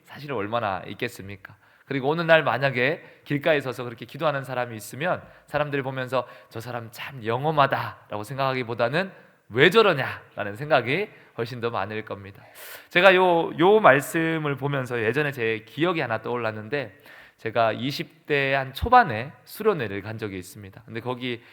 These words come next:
그 수련회 자체가 선교적 마인드를 가르치는 수련회였는데 실습을 다 했어요. 이게 기도하고 예배하고 둘째 날에 어디를 갔냐면 길거리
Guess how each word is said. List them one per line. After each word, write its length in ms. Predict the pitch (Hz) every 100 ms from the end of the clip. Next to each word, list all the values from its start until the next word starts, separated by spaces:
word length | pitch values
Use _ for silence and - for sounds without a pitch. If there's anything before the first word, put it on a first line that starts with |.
| - _
그 120 | 110
수련회 340 | 147 196 170
자체가 840 | 147 95 - 117 110 147 92 - _ 107
선교적 640 | - 220 247 220 180 165
마인드를 720 | 127 98 107 104 98 98 101
가르치는 440 | 98 104 113 113 110
수련회였는데 840 | 156 143 120 107 101 107 139 92 - _ _
실습을 540 | - 269 - 302 240
다 100 | -
했어요. 380 | 98 101 - 95 _ _
이게 260 | 101 104 101 _ _
기도하고 580 | - 143 131 123 120 123
예배하고 840 | 107 120 135 135 135 135 180 214 - _
둘째 240 | 156 156
날에 180 | 196 160
어디를 300 | 135 113 147
갔냐면 500 | 123 110 107 143 113 - _ -
길거리 720 | 147 160 - 214 214 240